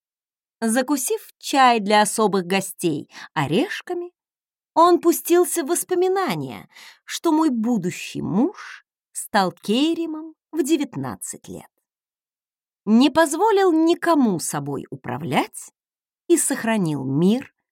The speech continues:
на землях Авиона. И пусть характер у Зорна Риарда сложный, но о лучшем владыке равнинные драконы не мечтали.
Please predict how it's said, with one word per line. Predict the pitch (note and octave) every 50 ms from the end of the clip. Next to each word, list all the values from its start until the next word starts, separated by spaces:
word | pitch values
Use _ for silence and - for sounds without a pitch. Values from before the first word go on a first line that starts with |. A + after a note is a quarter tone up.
| _ _
на | - D4 D#4 D4
землях | C#4 E3 B2+ C#3+ C3+ A2+ A2+ G#2+ A2 - - _ _
Авиона. | D#3+ C#3 C3 A#2 A2+ G#2+ G#2+ - - - - _ _ _ _ _ _ _ _ _
И | - C#4+
пусть | - - G#4 G#4 - -
характер | - - F4 F#4 F4+ F4+ D#4+ - - - - G3 E3+ -
у | - A#3
Зорна | F#3+ E3+ A3 A#3 G#3+ G3+ G3+ G3 F#3
Риарда | F#3+ G#3 G3+ F#3 E3+ D#3+ D#3 - A#2+ A2+
сложный, | - - - F3 G#3 D4 G4 G4 E4+ G#3 F3 - - _ _ _ _ _ _ _ _ _ _ _ _
но | G#3 G#3 G3 G3 -
о | - F3+ E3+
лучшем | D#3+ D3+ D3+ E3+ A3+ C#4+ E4 - - - - G4 F4+ C#4+
владыке | G#3+ F#3+ F#3 F3 E3+ E3 F#3+ E3+ - - - A#2+ A2+ - _ - - - - -
равнинные | - F#3 G#3 A#3 C4 D4 F4 G#4+ G4+ F#4 D#4 C4 A3+
драконы | F3 E3+ D#3+ D3 - _ - D#3 G#3 B3 C4 C4 C4 C4+ - _ _ _ _
не | - E3+ E3 D#3 D#3+ E3
мечтали. | C#3+ F#2+ - - - - _ - - - - _